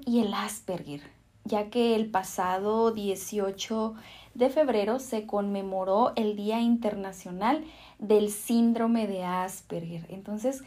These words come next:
qué importante hablar sobre las relaciones de, de amor, las relaciones de pareja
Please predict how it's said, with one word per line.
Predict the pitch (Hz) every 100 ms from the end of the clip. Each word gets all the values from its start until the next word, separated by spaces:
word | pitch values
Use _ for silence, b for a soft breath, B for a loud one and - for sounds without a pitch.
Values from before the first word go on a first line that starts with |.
| B B B B _
qué | -
importante | 254 269 311 - 254 415 359 254 -
hablar | 208 202 202 214
sobre | 233 254 226 208 196 196 - - b b b b b -
las | 220 226
relaciones | 226 214 202 - 214 214 240 254 - _ _
de, | 202 208 196 190 185 190
de | 208
amor, | 190 202 214 240 254 247
las | 214
relaciones | 202 202 196 208 226
de | 240
pareja | 214 190 196 202 240